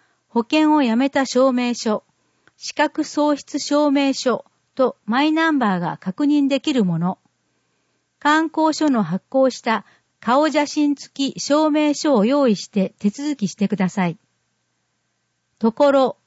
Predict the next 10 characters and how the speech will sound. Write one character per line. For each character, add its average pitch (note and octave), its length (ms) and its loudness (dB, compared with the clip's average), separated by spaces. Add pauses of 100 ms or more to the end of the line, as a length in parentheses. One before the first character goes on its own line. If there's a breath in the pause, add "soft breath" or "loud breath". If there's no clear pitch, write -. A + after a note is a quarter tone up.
(220)
市 - 180 -2
民 D4 260 2
課、 B3+ 300 -2 (800)
市 - 160 -6
役 D4+ 240 0
所 G3+ 240 0
本 C#4 240 0
庁 B3+ 300 2
一 G3+ 120 0 (140)
階、 G#3+ 300 -2